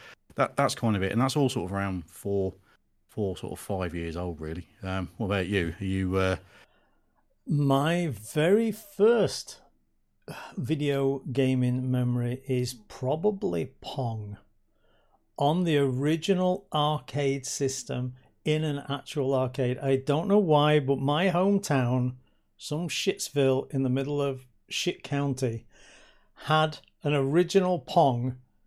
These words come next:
Speaker 2: It, I think they made something like two thousand or three thousand of these Pong machines and shipped them out globally. And for some reason, my <laughs> hometown got one. We did actually have three arcades,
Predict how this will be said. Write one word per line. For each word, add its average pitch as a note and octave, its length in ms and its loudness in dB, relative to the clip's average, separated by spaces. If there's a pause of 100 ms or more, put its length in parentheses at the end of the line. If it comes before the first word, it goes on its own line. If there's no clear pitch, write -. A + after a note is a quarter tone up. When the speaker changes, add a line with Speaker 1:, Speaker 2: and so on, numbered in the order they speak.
(560)
Speaker 2:
It, E3+ 220 0 (220)
I F#3+ 80 2
think B3 220 2
they A#3 60 2
made A3 200 4
something F3+ 240 4
like D#3 240 2
two G#3+ 180 0
thousand F3+ 540 2
or D3+ 100 4
three E3 240 -2
thousand C#3+ 340 0
of C#3 60 2
these C3+ 160 4
Pong C#3 240 2
machines A#2 440 -2
and B2+ 140 -6
shipped - 280 -4
them C#3 160 0
out C3 180 -2
globally. C3+ 500 2
And C3 80 -2
for C3 80 -2
some A3 340 2
reason, C3+ 300 2
my D3+ 280 2
<laughs> - 80 -2
hometown D3 600 0
got C#3 220 0
one. A#2 280 -2 (320)
We D#3 120 2
did A3 240 0
actually A#3+ 360 0
have C3+ 180 2
three E3+ 240 -4
arcades, D3 680 0